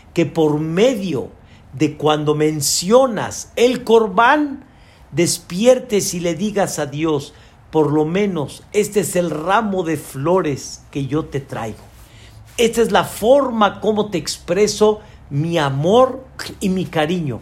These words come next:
¿Cómo? Mencionando los corbanot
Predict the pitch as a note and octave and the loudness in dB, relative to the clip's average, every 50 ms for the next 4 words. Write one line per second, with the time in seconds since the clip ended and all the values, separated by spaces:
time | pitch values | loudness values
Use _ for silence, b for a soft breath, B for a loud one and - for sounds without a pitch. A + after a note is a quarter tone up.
0 | - - - C4+ D4+ D4+ C#4 A3+ F3 B2+ - - - B B B B B B B | -12 -4 4 4 6 4 4 2 -4 -6 -6 -12 -20 B B B B B B B
1 | B B B B - - E3 G#3 A3+ A3 F3+ - - - G#3 G#3 G#3 G3+ G#3+ B3 | B B B B -6 2 4 4 4 4 2 -2 -2 0 2 2 2 4 4 4
2 | C#4+ D4+ C#4+ D4 D4 C4 B3 B3+ - - A#3+ B3 A#3 A3+ A#3+ A#3+ B3+ C#4+ D#4 D#4+ | 2 2 4 2 4 2 2 0 2 2 2 2 4 2 2 2 4 4 4 4
3 | D#4 D#4+ - - | 2 0 -8 -18